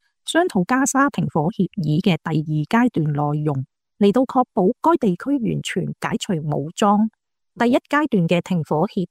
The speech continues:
議仍然有效，並已促成部分人質獲釋。根據協議，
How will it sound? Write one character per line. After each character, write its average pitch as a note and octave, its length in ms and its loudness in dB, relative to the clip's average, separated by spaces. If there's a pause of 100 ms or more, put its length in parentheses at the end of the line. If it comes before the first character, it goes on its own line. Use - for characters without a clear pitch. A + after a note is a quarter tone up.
議 D#3 300 -4
仍 D3 180 0
然 D3 100 0 (140)
有 C#3 180 -4 (140)
效， E3+ 240 -2 (340)
並 B3+ 220 6
已 G#3+ 120 4
促 - 160 -2 (180)
成 D3+ 260 -2
部 F3+ 180 2
分 F3+ 240 2
人 E3+ 260 -2
質 F3 240 0
獲 D#3+ 260 -2
釋。 A3+ 180 -4 (400)
根 F4 120 -2
據 B3 160 4
協 F#3 360 2
議， F3 260 -2